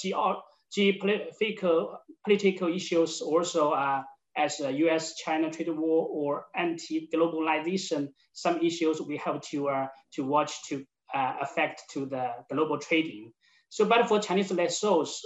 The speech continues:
uh, I think we, uh, we, uh, stand here. We are committed to the, uh, industry for long, uh, long-term view. Uh, thank you, Anthony.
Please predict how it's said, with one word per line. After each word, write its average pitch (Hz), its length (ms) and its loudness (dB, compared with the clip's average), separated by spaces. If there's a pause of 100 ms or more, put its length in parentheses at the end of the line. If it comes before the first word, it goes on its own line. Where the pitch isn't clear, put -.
(140)
uh, 156 60 0
I 151 300 0
think 214 300 -2
we, 180 340 0
uh, 143 260 2 (380)
we, 202 320 4
uh, 156 240 4
stand 170 320 2
here. 123 540 0 (140)
We 170 160 4
are 151 320 4
committed 156 640 0
to 139 100 -4
the, 127 280 -4 (460)
uh, 120 160 -4 (400)
industry 135 540 -4
for 131 320 -2
long, 143 340 2
uh, - 220 -12 (240)
long-term 151 500 2
view. 107 240 -8 (400)
Uh, 110 140 -10
thank 135 200 -6
you, 120 140 -6
Anthony. 107 440 -14